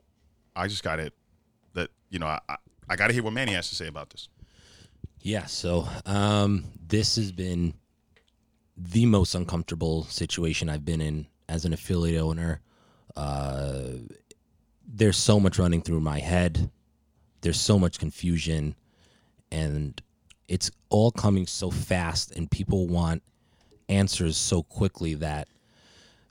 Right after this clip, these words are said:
Speaker 2: I think it's, it's unfair to be so demanding on an answer right now, especially,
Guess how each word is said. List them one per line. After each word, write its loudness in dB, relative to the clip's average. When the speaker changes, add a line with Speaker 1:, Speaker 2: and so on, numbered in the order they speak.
Speaker 2:
I 0
think 4
it's, 0
it's 0
unfair 2
to -6
be -6
so 0
demanding -4
on -8
an -6
answer -8
right -6
now, -2
especially, -2